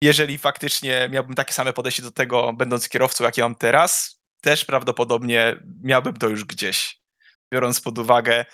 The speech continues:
jak bardzo przeinaczone mogą być wydarzenia z moim udziałem, e, udziałem innych kierowców. E, plus umówmy się, Max Verstappen nie jest za bardzo osobą, która ani jest specjalnie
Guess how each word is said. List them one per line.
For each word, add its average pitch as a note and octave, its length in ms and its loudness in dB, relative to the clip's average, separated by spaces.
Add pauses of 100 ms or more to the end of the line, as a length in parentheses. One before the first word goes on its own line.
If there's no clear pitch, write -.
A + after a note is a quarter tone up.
(260)
jak D3+ 240 0
bardzo C#3+ 320 2
przeinaczone B2 560 -2
mogą A#2 180 -2
być A2 160 -4
wydarzenia A#2 640 2
z A#2+ 100 -8
moim A2 220 0
udziałem, D3 520 2 (380)
e, - 340 2
udziałem A2 380 2
innych B2 240 -2
kierowców. A#2+ 680 0 (440)
E, A2 800 2 (880)
plus F3 160 4
umówmy D#3+ 280 2
się, B2+ 140 2
Max C#3 200 2
Verstappen C#3+ 380 0
nie D3 100 0
jest C3+ 140 -2
za C#3 60 -2
bardzo B2+ 260 0
osobą, C3 300 0
która C3 280 2
ani C3 220 0
jest B2+ 160 0
specjalnie A#2+ 800 0